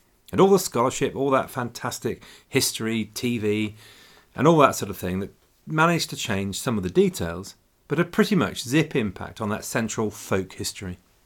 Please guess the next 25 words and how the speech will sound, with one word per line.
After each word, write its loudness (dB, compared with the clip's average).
So 0
why 6
am 4
I 4
warbling 0
on -2
about -4
all -6
this? -10
Well, 8
all 12
that 6
blather's 4
really -2
just -4
to -8
say -6
that -6
Henry 0
the 0
Second -8
in -10
our -8
folk 4
history -6